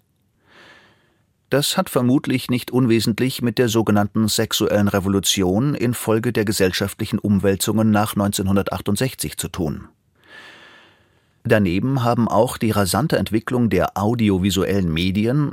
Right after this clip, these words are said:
und sicherlich die Entwicklung des Internets,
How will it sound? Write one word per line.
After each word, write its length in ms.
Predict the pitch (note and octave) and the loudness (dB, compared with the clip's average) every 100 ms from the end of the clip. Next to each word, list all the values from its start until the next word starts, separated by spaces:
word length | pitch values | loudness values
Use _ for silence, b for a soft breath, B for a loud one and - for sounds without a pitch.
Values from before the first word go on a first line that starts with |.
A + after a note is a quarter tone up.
| - | -4
und 160 | A#2+ B2 | -4 -2
sicherlich 460 | F3 F#3 E3 D#3+ | -2 -2 -2 -2
die 80 | B2 | -2
Entwicklung 420 | G#2 G#2 A#2 B2+ | 0 0 -2 -2
des 140 | A#2+ - | -2 -4
Internets, 840 | - E3+ A#2 D#2 C2 - - - | -2 -2 0 -2 -2 -2 -4 -6